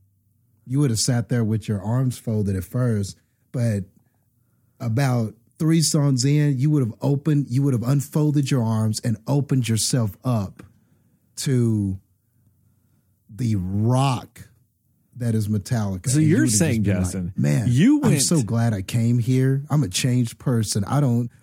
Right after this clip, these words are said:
Speaker 1: believe they suck anymore."
Speaker 2: So, Justin, you're saying you went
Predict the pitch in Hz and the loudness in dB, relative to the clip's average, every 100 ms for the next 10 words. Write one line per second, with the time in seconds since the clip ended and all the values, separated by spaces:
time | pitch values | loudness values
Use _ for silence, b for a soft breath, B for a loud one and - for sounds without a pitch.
0 | b 123 110 120 113 120 - 120 95 98 | b -2 0 0 2 0 0 -2 -2 -4
1 | 95 82 82 80 92 _ - 139 180 147 | -4 -4 -6 -8 -10 _ -10 -4 0 0
2 | 156 139 110 110 185 240 156 127 110 127 | 0 0 0 2 2 0 0 0 2 2
3 | 208 131 87 - - | 2 2 0 -4 -14